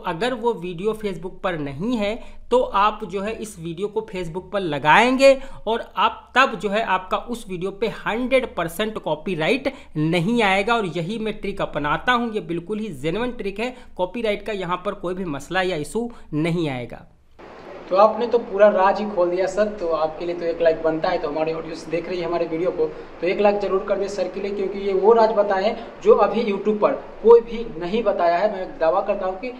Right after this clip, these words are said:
Speaker 2: ऐसा ट्रिक अभी तक कोई भी YouTube पर नहीं आया है, तो सर के लिए एक लाइक बनता है। और सर बहुत बहुत धन्यवाद जो आप मेरे चैनल पर आए। तो, तो इस वीडियो को अभी इतना ही में एंड करते हैं। तो सर का चैनल का लिंक मैं डिस्क्रिप्शन बॉक्स में दे दूंगा, जाकर सर को सब्सक्राइब करो,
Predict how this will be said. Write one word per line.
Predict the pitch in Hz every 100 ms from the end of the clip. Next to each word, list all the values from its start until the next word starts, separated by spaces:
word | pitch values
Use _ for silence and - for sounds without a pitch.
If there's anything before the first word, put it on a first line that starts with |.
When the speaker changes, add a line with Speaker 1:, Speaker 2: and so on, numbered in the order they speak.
| - -
Speaker 2:
ऐसा | 185 214
ट्रिक | 214 185 214 208
अभी | 185 214
तक | 214 208
कोई | 202
भी | 202 214
YouTube | 190 208
पर | 202
नहीं | 185 208
आया | 196
है, | 202 - - -
तो |
सर | - 196 196
के |
लिए | 202 202
एक | 196
लाइक | 185 180 185
बनता | 190 180
है। | 175 220 - - - -
और | 160
सर | 156 185 185 175 170 - - -
बहुत | 165 208
बहुत | 185 185
धन्यवाद | 170 180 180 180
जो | 170
आप | 160
मेरे | 165
चैनल | 160 165 160
पर | 165
आए। | 151 160 -
तो, |
तो | 147 -
इस | 208 208
वीडियो | 214 220
को | 220
अभी | 190 190
इतना | - - 175 180
ही | 180
में | 202 196
एंड | 185 175
करते | 180 - 160
हैं। | - - - - - - - - -
तो |
सर | 214 233
का | 247
चैनल | 240 226 220
का | 220
लिंक | 196 226 202
मैं | 175
डिस्क्रिप्शन | 175 - - 202
बॉक्स | 185 185
में | 185
दे | 196
दूंगा, | 190 165 165 -
जाकर | 165 165
सर | 180 165
को | 170
सब्सक्राइब | 175 156 - 165 -
करो, | 170